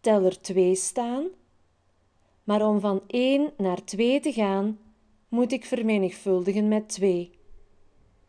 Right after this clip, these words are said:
Ik doe dit ook met mijn noemer. Deze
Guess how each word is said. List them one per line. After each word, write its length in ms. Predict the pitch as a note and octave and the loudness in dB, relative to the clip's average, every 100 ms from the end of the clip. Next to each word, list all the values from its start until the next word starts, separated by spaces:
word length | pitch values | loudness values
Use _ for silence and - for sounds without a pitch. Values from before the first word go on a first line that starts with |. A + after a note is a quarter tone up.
| _ _ _ | _ _ _
Ik 200 | G#3+ F#3 | -4 -2
doe 140 | A3 | -2
dit 260 | G#3+ G3+ - | 0 0 0
ook 460 | G3 G3 C4 - - _ _ _ | 0 0 0 -8 -20 _ _ _
met 240 | A3+ A3+ A#3 | -4 -4 -2
mijn 240 | A#3+ A3+ | 0 2
noemer. 500 | G#3 F3 F3 - - _ _ _ _ _ _ _ _ _ _ _ | 2 0 -4 -10 -20 _ _ _ _ _ _ _ _ _ _ _
Deze 640 | E3 G3 G3+ G3+ A#3+ A#3+ | 0 2 2 0 -4 -6